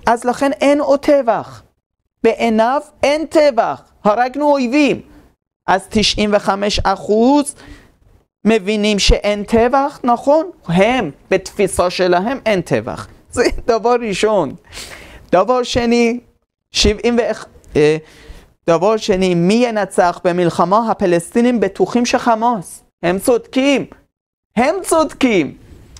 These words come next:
עכשיו אני מסביר לך למה. האמריקאים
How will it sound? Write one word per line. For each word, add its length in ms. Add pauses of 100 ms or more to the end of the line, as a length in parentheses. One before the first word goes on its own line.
(200)
עכשיו 380
אני 160
מסביר 420
לך 140 (100)
למה. 360 (540)
האמריקאים 760